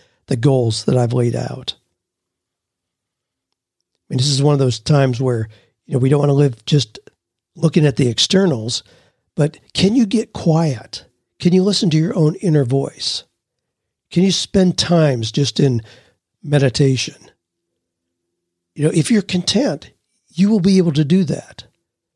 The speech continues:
Do you have activities that just feed your soul and that benefit not only you, but the people immediately around you? Boy, that's a sign of contentment.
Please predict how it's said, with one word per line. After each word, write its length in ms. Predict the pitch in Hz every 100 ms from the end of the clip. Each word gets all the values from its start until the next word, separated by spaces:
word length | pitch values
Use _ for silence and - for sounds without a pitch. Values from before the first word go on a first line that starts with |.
| _ _ _ _ _ _ _ _ 135
Do 120 | 156
you 100 | 208
have 200 | 202 175
activities 880 | 170 160 - 180 156 143 - 156 - _ _ -
that 120 | 165
just 320 | 120 160 - _ _ _ -
feed 260 | 175 160
your 180 | 139 123
soul 760 | - - 147 135 - - - _ _ _ _ _ _ _ _ _ _ _ _ -
and 140 | 139
that 160 | 139 117
benefit 580 | 170 165 - 139 - _ _
not 180 | 139 139
only 220 | 151 147
you, 360 | 135 143 131 120 -
but 140 | - 147
the 60 |
people 360 | - 156 - 135
immediately 500 | 131 131 131 - 127
around 400 | 123 123 123 120
you? 240 | 127 139 - _ _ _ _ _ _ _
Boy, 160 | 156 139
that's 200 | 135 139
a 60 |
sign 300 | - 139 120
of 100 | 110
contentment. 760 | 143 120 139 123 139 147 -